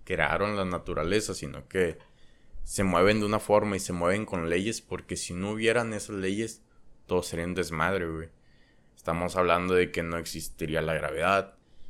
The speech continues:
entonces estuviéramos volando por todos lados, no hubiera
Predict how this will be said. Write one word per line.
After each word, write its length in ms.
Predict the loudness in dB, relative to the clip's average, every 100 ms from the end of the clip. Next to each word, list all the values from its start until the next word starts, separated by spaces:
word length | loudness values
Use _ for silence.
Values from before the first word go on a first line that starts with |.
| -14 -20 -20 _ _ _ _
entonces 380 | -8 -6 -4 -2
estuviéramos 560 | -2 0 0 0 -4
volando 340 | -2 -4 -4 -4
por 180 | -8 -8
todos 200 | -4 4
lados, 560 | 6 6 2 -4 -12 _ -14
no 160 | -4 -2
hubiera 720 | 2 2 2 2 0 -2